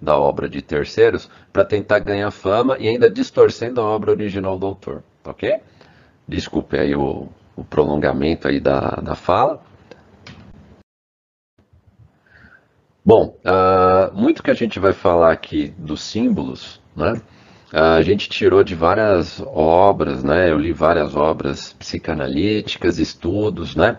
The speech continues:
Eu vou deixar o link dessa e da próxima obra que eu vou citar, mas foram mais de duas. Eu vou, eu vou citar só as principais aqui na tela.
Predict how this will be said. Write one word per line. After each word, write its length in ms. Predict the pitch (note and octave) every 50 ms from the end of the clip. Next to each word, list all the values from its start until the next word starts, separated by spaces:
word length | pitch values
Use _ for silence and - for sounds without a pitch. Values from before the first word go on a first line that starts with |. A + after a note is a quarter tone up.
| - - - - - - - -
Eu 100 | G2+ G#2
vou 140 | A2 B2+ B2+
deixar 280 | B2 B2 - - B2 A#2
o 60 | G#2+
link 340 | G3+ G3+ - - - - E3
dessa 520 | D3 D3 F3+ G#3+ B3 C4 - - - B3+
e 40 | -
da 140 | - G3+ G3
próxima 560 | - - F#3+ F2+ - - - F#2+ F2 D#2+ D#2
obra 420 | D2+ D#2+ E2 D#2+ C#2 C#2+ C2+ C2 - _ _ _ _ _ _ _ _
que 80 | - -
eu 60 | C#2+
vou 160 | C2 D2+ D2
citar, 420 | - - - - - - F2 G#2+ A2+
mas 140 | G#2+ F#2+ -
foram 240 | - - B2 B2
mais 320 | - - - E4+ D#4 C#4+ G#3+
de 100 | - A#2
duas. 400 | F2+ - E2 D2+ C2+ C2+ C2 D2+
Eu 120 | G2+ A#2
vou, 100 | B2+ C3+
eu 200 | C#3 - E2+ G2+
vou 220 | G2+ A#2 B2 B2+ -
citar 340 | - - A2 - - A2+
só 220 | G#2+ - - C3 C#3
as 140 | C#3+ - -
principais 680 | - C3+ D4 D4+ - - - - - G2+ G2 F#2+ F2
aqui 180 | F2 E2 - F2
na 120 | D#2+ D#2
tela. 400 | - - F#2+ G2+ G#2+ G#2 - -